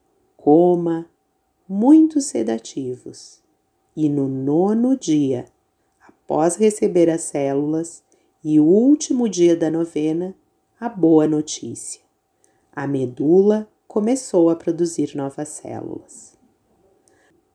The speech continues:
A medalha e o folheto da novena empresto a pessoas doentes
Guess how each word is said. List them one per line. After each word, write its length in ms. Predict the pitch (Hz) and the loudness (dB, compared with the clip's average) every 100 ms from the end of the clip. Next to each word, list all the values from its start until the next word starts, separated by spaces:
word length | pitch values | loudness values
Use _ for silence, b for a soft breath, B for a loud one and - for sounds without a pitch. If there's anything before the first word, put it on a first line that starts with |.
| _ _ | _ _
A 100 | 160 | -4
medalha 880 | 165 170 143 175 214 254 196 151 147 _ - | 0 2 2 -2 -2 -4 -2 -4 -6 _ -8
e 140 | 190 | -6
o 80 | 247 | -6
folheto 600 | - 330 233 165 160 165 | 0 2 4 2 0 -4
da 120 | 151 | -6
novena 680 | 139 135 - 156 185 165 151 _ _ _ _ _ 226 | -6 -6 -6 -4 -4 -6 -10 _ _ _ _ _ -4
empresto 680 | 233 220 220 208 208 - | -4 -2 -2 0 -2 -4
a 60 | 214 | -6
pessoas 500 | 214 196 - 170 165 | -4 -6 0 0 0
doentes 880 | 175 214 247 311 302 - - - | 0 0 2 2 2 -4 -12 -14